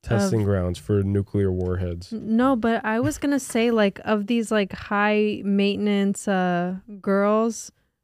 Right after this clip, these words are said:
Speaker 2: but they always live in Jersey.
Speaker 1: I was, I was gonna say that Jersey is a good testing ground because of, like, the whole Jersey Shore culture.
Speaker 2: Right.
Speaker 1: And no shade to, like, Jersey girls, 'cause I've lived in Jersey for a long time.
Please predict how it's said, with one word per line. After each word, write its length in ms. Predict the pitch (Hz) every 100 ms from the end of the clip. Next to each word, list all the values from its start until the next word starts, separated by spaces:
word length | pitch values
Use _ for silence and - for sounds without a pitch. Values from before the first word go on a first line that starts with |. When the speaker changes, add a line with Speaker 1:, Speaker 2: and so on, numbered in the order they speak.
| _ _ 208
Speaker 2:
but 160 | 208
they 160 | 214 208
always 400 | 202 196 202 196
live 220 | 190 180
in 160 | 185 175
Jersey. 560 | 180 180 170 - 185 - - _ -
Speaker 1:
I 100 | 127 160
was, 180 | 175 - - -
I 100 | 117
was 120 | 143
gonna 140 | 160
say 240 | 135 - 113
that 260 | 107 98
Jersey 360 | 95 104 107 113
is 100 | 104
a 60 | 101
good 160 | 98
testing 380 | - 95 95 107
ground 280 | 107 110 110
because 220 | 104 95
of, 80 | 95
like, 160 | 95
the 120 | 90 92
whole 240 | 98 104
Jersey 360 | 95 98 92 92
Shore 380 | - 90 92
culture. 520 | 95 107 107 123 123 123 _ -
Speaker 2:
Right. 400 | 214 202 202 190
Speaker 1:
And 180 | 110 110
no 140 | 147
shade 320 | 151 110 104
to, 120 | 104 101
like, 160 | 92
Jersey 320 | 82 95 90
girls, 320 | 98 110 113 107
'cause 180 | 92
I've 300 | 98 110 95 95
lived 240 | 92 87
in 100 | 90
Jersey 280 | 87 87 87
for 160 | -
a 20 | 85
long 220 | 85 85
time. 320 | - 95 117